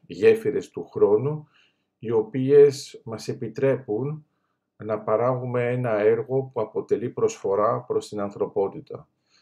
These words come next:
Άρα, άμα το σκεφτούμε με αυτόν τον τρόπο, θα ήθελα να σας πω ότι το δύο χιλιάδες είκοσι τέσσερα είναι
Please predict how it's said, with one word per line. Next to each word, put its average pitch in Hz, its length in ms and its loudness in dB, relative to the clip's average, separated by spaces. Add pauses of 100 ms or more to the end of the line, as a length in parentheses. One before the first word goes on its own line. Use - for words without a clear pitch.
(180)
Άρα, 123 380 2
άμα 131 200 0
το 143 120 -2
σκεφτούμε 131 580 -4
με 113 140 -6
αυτόν 107 420 -8
τον 98 180 -8
τρόπο, 135 580 -2 (1500)
θα 123 120 -2
ήθελα 127 560 2
να 110 120 -8
σας - 320 -6
πω 135 140 -4
ότι 120 560 0
το 104 120 2
δύο 117 160 -8
χιλιάδες 113 460 -2
είκοσι - 400 -10
τέσσερα 143 760 -4
είναι 117 760 -2